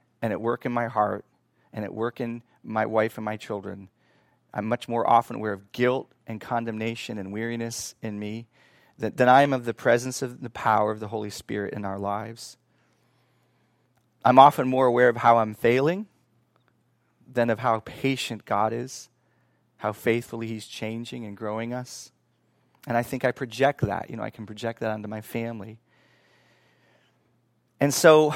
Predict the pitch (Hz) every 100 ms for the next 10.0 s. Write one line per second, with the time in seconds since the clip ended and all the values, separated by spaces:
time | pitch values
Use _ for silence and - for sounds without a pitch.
0 | - 147 156 160 147 143 - 131 - 156
1 | 139 135 139 135 127 139 - 123 113 113
2 | 113 - 120 98 - _ _ _ _ _
3 | 117 147 123 117 - 117 113 117 107 107
4 | 110 120 120 - 110 - 147 139 - -
5 | 131 123 - - _ - _ - - 127
6 | 151 165 143 135 123 113 - 131 135 131
7 | 117 120 117 113 - 110 107 107 110 104
8 | - 101 - 135 131 123 - - 110 -
9 | 104 98 95 104 _ _ _ _ -